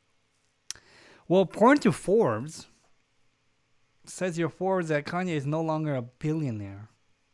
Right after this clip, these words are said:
Damn, my boy Kanye.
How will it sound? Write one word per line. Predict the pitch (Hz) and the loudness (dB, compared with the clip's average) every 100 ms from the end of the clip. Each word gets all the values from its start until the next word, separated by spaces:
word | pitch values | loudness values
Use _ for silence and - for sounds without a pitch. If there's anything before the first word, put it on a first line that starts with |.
| _ _ _ _ _ _ _ _ _ _ | _ _ _ _ _ _ _ _ _ _
Damn, | - 160 180 175 156 | -10 -6 -4 -2 -2
my | 139 | -4
boy | 151 165 | -6 -8
Kanye. | 170 170 202 214 185 147 120 117 | -6 -6 -4 -6 -4 -6 -6 -8